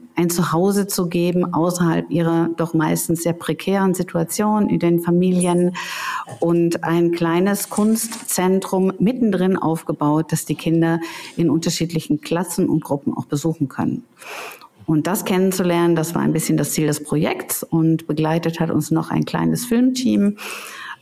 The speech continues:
ähm, das einen sehr schönen, wie ich finde, Film gemacht hat, äh, der dann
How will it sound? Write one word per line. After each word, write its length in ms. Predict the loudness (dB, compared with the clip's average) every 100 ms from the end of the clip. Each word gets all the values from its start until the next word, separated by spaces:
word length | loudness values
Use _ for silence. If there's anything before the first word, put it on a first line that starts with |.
| -2
ähm, 400 | 2 4 4 4
das 180 | 2 0
einen 440 | 2 4 2 0 -4
sehr 180 | -2 -2
schönen, 520 | 0 2 4 2 2
wie 100 | 0
ich 120 | 0
finde, 260 | 0 2 2
Film 240 | 2 2
gemacht 340 | 2 0 -2
hat, 260 | -4 -4 -10 -12 -12 -10 -6
äh, 280 | -2 0 0
der 260 | 0 0 0
dann 300 | 2 2